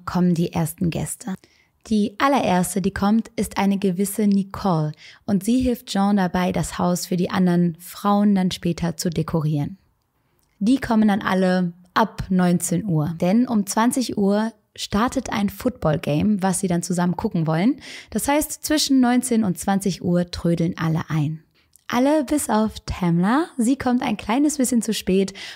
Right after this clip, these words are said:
und ist dann um zwanzig Uhr dreißig bei Jean angekommen. In der einen Hand ihre Tasche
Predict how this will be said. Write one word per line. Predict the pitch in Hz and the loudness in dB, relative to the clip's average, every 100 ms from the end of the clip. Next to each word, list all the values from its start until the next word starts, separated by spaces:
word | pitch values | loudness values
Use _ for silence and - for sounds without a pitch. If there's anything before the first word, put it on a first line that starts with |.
| - | -4
und | 214 220 | -2 -2
ist | - | 0
dann | 185 190 | -2 0
um | 185 | -2
zwanzig | - 190 208 202 220 - | 0 0 0 0 -2 -2
Uhr | 170 | -2
dreißig | 165 160 151 147 - 156 - | 0 0 0 0 -2 -4 -6
bei | 170 165 165 | -4 0 0
Jean | 165 165 160 - | 0 0 0 0
angekommen. | 175 185 185 - 185 185 - | 0 0 -2 0 0 0 0
In | 294 302 | 2 4
der | 269 - | 2 2
einen | 214 214 190 | 2 2 2
Hand | 196 190 | 0 -2
ihre | 175 156 | -2 -4
Tasche | 156 269 277 262 | -2 -2 0 -2